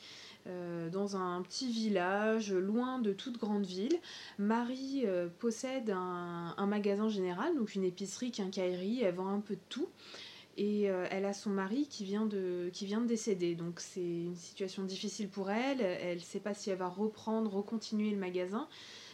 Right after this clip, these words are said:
Et, mais elle trou-, il se trouve que va, va falloir peut-être qu'elle, qu'elle le fasse, puisque c'est le cœur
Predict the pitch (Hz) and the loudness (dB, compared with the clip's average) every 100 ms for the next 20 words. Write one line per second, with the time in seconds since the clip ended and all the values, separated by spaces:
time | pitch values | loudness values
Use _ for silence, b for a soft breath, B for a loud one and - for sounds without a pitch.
0 | B 170 175 170 156 - - 196 214 240 | B -4 -2 -2 -4 -8 -6 0 4 6
1 | 202 175 - - 196 - - 311 - 240 | 4 2 -4 -2 -2 -2 2 2 2 0
2 | 247 254 190 170 175 196 240 226 226 220 | 2 4 2 2 2 0 2 0 0 -2
3 | 240 - 190 175 170 165 104 170 247 247 | -4 0 0 0 -2 -4 -6 -4 0 2
4 | 208 240 285 - 202 - 208 - 202 185 | 0 0 -4 -4 -8 -6 -6 -2 2 2
5 | 180 - 285 311 | 2 -2 0 0